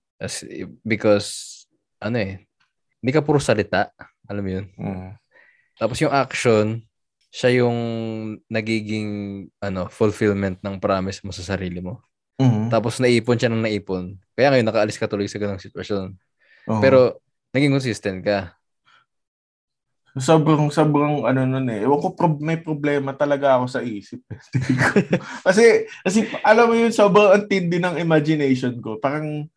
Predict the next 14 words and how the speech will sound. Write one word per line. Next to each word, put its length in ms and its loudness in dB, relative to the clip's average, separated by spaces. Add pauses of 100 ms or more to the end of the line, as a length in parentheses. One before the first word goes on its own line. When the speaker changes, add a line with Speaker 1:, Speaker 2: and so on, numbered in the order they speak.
(340)
Speaker 2:
kunyari, 440 4
di 120 2
ba, 160 4
meron 320 0
akong 320 -4
iniisip. 600 -8
Parang, 400 0 (520)
nakikita 560 2
ko 80 -4
talaga 320 0
sa 160 -4
utak 240 -2
ko 80 -6
yung, 560 -4